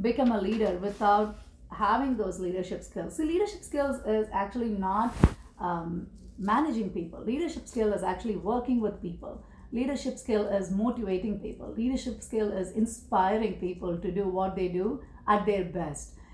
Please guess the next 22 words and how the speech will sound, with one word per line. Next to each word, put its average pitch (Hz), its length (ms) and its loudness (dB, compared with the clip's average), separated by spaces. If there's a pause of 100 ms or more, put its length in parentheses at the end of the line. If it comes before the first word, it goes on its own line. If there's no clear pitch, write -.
Everybody 311 420 2
is 262 100 -2
hired 226 260 4
into 214 220 0
a 185 80 0
job 190 360 2
because 196 240 0
they 185 80 -2
have 185 200 0
the 196 60 -6
skill. 196 400 -4 (220)
Making 220 340 2
them 214 140 2
a 185 80 -4
team 233 260 -2
player 254 440 0
is 226 140 0
part 226 200 4
of 208 140 0
your 190 120 -2
leadership 165 420 -6
skill. - 240 -12